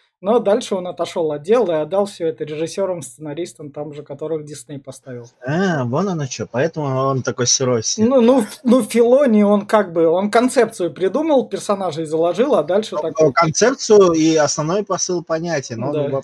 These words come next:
Speaker 2: там ещё, по-моему, говорил, что, о, это в честь то ли его дедушки, то ли ещё кого-то,
Speaker 1: Да.
Speaker 2: кто как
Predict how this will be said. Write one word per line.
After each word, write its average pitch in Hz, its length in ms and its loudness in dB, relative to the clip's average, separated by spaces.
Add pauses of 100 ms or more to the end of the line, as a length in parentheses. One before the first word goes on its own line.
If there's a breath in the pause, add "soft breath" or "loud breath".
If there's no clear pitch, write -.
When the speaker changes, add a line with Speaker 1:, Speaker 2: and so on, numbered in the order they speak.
(100)
Speaker 2:
там 165 240 0
ещё, 170 220 -4
по-моему, 160 360 -4
говорил, 156 320 -2
что, 135 260 -2
о, 147 140 0
это 143 220 -2
в 127 60 -12
честь - 580 -6 (420 loud breath)
то 151 100 2
ли 151 80 2
его 139 180 4
дедушки, 156 560 0
то 127 100 -4
ли 120 100 0
ещё 165 240 -4
кого-то, 151 440 -2
Speaker 1:
Да. 143 80 -12
Speaker 2:
кто 127 160 -4
как 123 160 -12